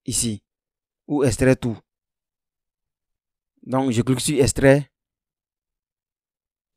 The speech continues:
Une fois l'extraction terminée, vous allez voir que j'ai, j'ai un dossier avec plusieurs fichiers à l'intérieur. Donc ce que nous allons faire actuellement, nous allons copier ce dossier-là et le coller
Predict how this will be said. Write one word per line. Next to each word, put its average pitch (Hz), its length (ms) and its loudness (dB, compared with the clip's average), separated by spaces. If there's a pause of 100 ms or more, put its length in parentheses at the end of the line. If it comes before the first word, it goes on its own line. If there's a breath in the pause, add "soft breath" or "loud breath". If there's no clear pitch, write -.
(180)
Une 196 160 4
fois 175 140 10
l'extraction 139 460 4
terminée, 131 460 4
vous 147 200 0
allez 127 140 6
voir 127 260 6
que 135 100 -2
j'ai, 113 280 2
j'ai 113 340 0
un 147 60 4
dossier 131 440 2
avec 120 300 0
plusieurs 139 320 4
fichiers - 240 -2
à 120 80 4
l'intérieur. 101 520 0 (2750)
Donc 160 120 6
ce 160 80 4
que 165 120 10
nous 185 160 10
allons 160 160 12
faire 165 160 10
actuellement, 139 500 8
nous 170 140 6
allons 143 280 6 (460)
copier 175 380 8
ce 147 140 2
dossier-là 139 680 2 (1120)
et 175 140 4
le 151 100 4
coller 160 640 8